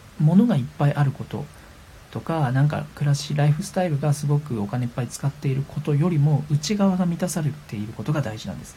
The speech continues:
ということは、内側が貧乏マインドでないことが大事なんですね。で、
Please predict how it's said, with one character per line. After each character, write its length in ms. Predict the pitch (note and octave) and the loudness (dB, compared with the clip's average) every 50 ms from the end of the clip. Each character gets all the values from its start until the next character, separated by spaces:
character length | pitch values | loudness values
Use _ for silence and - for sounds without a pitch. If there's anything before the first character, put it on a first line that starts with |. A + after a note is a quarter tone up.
| - - - - - - - - - | -20 -20 -20 -20 -20 -20 -20 -12 -4
と 60 | - | -4
い 20 | F#3 | -2
う 40 | |
こ 80 | F#3+ F3+ | -2 0
と 80 | - D3+ | -2 -2
は、 60 | D3 | -2
内 320 | - C3 D3 - - G3+ | -2 -4 -6 -6 -6 -2
側 240 | F#3 F#3+ F#3 F#3 F#3 | 0 2 2 2 2
が 120 | F#3+ F3 | 2 2
貧 320 | D3 C#3 D3+ F3+ F#3+ G3 G3 | 2 2 4 6 8 8 8
乏 160 | F#3 F3+ F#3 | 6 4 2
マ 140 | F3+ F#3 F#3 | 2 2 2
イ 40 | F3 | 4
ン 120 | D3+ C#3 | 2 2
ド 100 | C3+ A#2+ | 0 0
で 120 | - B2 | -4 -2
な 220 | A#2+ B2 B2 D3+ F#3+ | 0 2 4 4 4
い 80 | F#3 | 4
こ 80 | F#3+ C#3 | 2 0
と 120 | B2+ - | -6 -4
が 100 | D3+ B2 | -4 -2
大 160 | G2+ G#2 G#2 G#2 | -4 -4 -8 -8
事 80 | - | -10
な 80 | - - | -12 -14
ん 100 | - - | -14 -16
で 80 | - | -16
す 120 | - - - | -12 -6 -6
ね。 100 | F#3 G3+ - - - - - - - - - - - - - - - - - - - - - - - - - - - - - - - - - - - - | -6 -6 -6 -14 -20 -20 -20 -20 -20 -20 -20 -20 -20 -20 -20 -20 -20 -20 -20 -20 -20 -20 -20 -20 -20 -20 -20 -20 -20 -20 -20 -20 -20 -20 -20 -18 -10 -6
で、 240 | E3 D#3+ D3 - | -2 -2 -2 -2